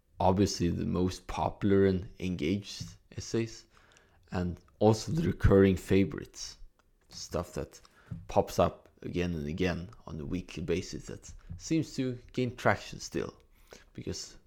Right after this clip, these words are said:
those can be something that you can build upon too.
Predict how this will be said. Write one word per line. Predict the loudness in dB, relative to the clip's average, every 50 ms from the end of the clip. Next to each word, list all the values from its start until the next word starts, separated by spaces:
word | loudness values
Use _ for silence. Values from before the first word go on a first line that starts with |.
| _
those | 0 2 2 0 0
can | -2 -2 -2 -2
be | -2 -4 -4 -6 -8 -12 _ _ -20 -20 -20 -20 -20 _ _
something | -18 -12 -8 -6 -6 -6 -6 -8 -12 -12 -12 -12 -10 -10
that | -12 -14 -14 -14
you | -16 -12
can | -12 -12 -12 -14 -18 _ _ _ _ -2
build | -2 -2 -2 -4
upon | -6 -6 -6 -6 -6 -8 -12 -16 -20 -20 _ _ _ _ -20
too. | -16 -14 -14 -14